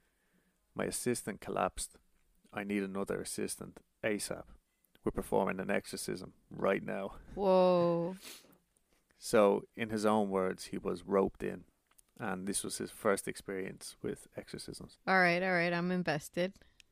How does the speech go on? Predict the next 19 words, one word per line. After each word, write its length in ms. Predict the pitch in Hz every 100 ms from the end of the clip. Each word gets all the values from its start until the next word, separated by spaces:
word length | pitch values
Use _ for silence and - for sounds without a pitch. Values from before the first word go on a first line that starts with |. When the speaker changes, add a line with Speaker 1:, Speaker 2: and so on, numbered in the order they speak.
| _ _ 180
Speaker 2:
Go 140 | 170
on. 280 | 160 160 190 _
Speaker 1:
Yeah. 280 | 120 107 - - - - _ _
This 140 | 123 110
doesn't 240 | 139 127
go 120 | 120 123
into, 200 | 120 123
like, 160 | 110
mad, 440 | 104 107 110 107 98 _ _ _ _ _ _ _ _ _ -
uh, 340 | 120 104 101 98
gruesome 320 | 113 107 113
details 500 | 101 107 110 110 101
on 220 | 101 98
any 220 | - 104 98
specific 440 | 104 - 107 101
exorcisms. 640 | 107 - 120 117 113 113 104
This 140 | -
is 120 | 101
just 500 | - 107 101 - -